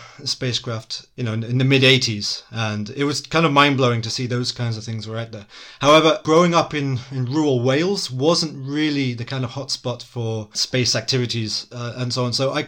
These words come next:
I kind of lost that interest and, uh, passion for space. Uh, that, that kind of came back to me when being faced with having <laughs> my own, my own children. Um, I was kind of thinking what, what kind of made a big impression on me. And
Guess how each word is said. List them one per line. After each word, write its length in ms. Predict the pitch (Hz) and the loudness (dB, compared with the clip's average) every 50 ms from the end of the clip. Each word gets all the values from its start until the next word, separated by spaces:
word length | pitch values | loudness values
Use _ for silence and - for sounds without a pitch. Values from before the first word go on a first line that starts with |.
| - 135 | -6 -10
I 100 | 143 135 | -10 -4
kind 220 | - 175 214 208 | 0 0 0 0
of 220 | 165 131 - - | 0 -4 -6 -8
lost 400 | 131 135 147 151 143 - - - | -6 -4 -4 -2 -4 -4 -6 -6
that 300 | - 127 123 - - _ _ - | -6 -6 -6 -6 -10 _ _ -6
interest 540 | 135 143 143 127 - 135 120 113 - - | -4 -4 -4 -4 -4 -4 -4 -4 -6 -6
and, 320 | 123 117 113 107 107 104 104 | -6 -6 -6 -6 -6 -6 -8
uh, 360 | 113 110 107 107 107 107 104 104 - | -8 -8 -8 -8 -8 -10 -10 -10 -8
passion 360 | 139 135 127 - 131 120 107 | -8 -6 -6 -6 -6 -6 -8
for 120 | - 120 | -8 -8
space. 380 | - - - 123 120 120 - - - - - - - - - - - | -10 -8 -8 -10 -10 -10 -12 -12 -14 -18 -20 -20 -20 -20 -20 -14 -6
Uh, 60 | 131 | -4
that, 200 | 151 190 - - | -2 -2 0 2
that 180 | 190 190 196 - | 2 2 2 0
kind 280 | - - 208 220 220 | -2 -2 0 0 -2
of 120 | 202 - - | -2 -4 -2
came 200 | 196 180 170 147 | 0 0 0 2
back 220 | 156 160 - - | 0 0 0 -2
to 80 | - 156 | -6 -4
me 140 | 156 143 139 | -4 -4 -4
when 720 | 131 131 131 139 143 143 143 143 139 131 127 123 - _ _ _ _ - 123 | -2 -2 -2 0 0 0 0 -2 -2 -2 -4 -4 -8 _ _ _ _ -14 -8
being 160 | 120 143 143 | -6 -6 -4
faced 320 | - - 160 170 165 - - | -2 0 2 2 2 2 0
with 140 | 139 107 113 | -4 -4 -2
having 280 | 139 147 156 135 - 135 | -2 -2 -2 -2 -2 0
<laughs> 0 | |
my 180 | 127 117 123 131 | 0 0 0 0
own, 160 | 131 110 - - - - - - | -2 -4 -6 -12 -16 -12 -6 -2
my 140 | 120 123 | 2 2
own 160 | 147 156 147 135 | 2 2 2 0
children. 520 | - 139 127 120 107 104 110 107 98 107 - | 0 0 0 0 -2 -2 -6 -6 -8 -10 -10
Um, 340 | 123 117 117 117 117 117 110 | -8 -6 -6 -4 -4 -6 -6
I 80 | 113 | -8
was 100 | 120 117 | -8 -10
kind 160 | - - 165 | -10 -10 -10
of 60 | 175 170 | -8 -8
thinking 240 | 170 151 139 131 | -6 -4 -2 0
what, 220 | 131 135 127 135 139 | 0 0 -2 -2 -6
what 180 | 135 151 - | -8 -10 -8
kind 180 | - - 143 143 | -8 -6 -4 -4
of 160 | 131 110 - | -4 -6 -6
made 260 | 127 131 127 123 113 | -4 -2 -2 -2 -2
a 180 | 120 117 117 117 | -2 -2 -4 -4
big 200 | 110 147 139 120 | -2 -2 -2 0
impression 440 | 131 117 - 127 123 117 - 123 120 | 0 -2 -2 -4 -6 -6 -4 -4 -4
on 100 | 117 117 | -4 -2
me. 260 | 117 113 104 104 107 - | -4 -4 -6 -8 -8 -6
And 420 | 127 131 127 127 123 123 117 - | -4 -2 -2 -2 -2 -2 -4 -6